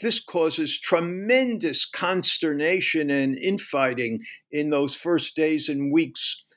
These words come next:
uh, after nine eleven. And Bush is actually infuriated by the absence of a plan and by the length of time it takes, a few weeks, to really go into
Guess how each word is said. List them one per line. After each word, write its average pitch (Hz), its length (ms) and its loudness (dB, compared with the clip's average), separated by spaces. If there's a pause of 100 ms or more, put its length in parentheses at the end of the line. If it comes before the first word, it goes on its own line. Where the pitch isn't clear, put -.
(120)
uh, 131 240 0 (100)
after 160 380 0
nine 131 300 2
eleven. 123 420 0 (100)
And 180 200 0
Bush - 240 2
is 175 340 0 (180)
actually 160 720 -2 (640)
infuriated 175 1040 -2 (180)
by 147 540 0
the 147 260 0
absence 180 580 0
of 151 160 2
a 147 60 0
plan 156 840 0
and 143 200 -2
by 139 560 0 (340)
the 139 840 0 (220)
length 156 500 0
of 160 160 -2
time 160 460 0
it 139 220 -2
takes, - 720 2 (220)
a - 80 2
few 160 240 2
weeks, 160 520 0
to 151 100 -2
really 160 520 0 (600)
go 165 260 4
into 151 420 2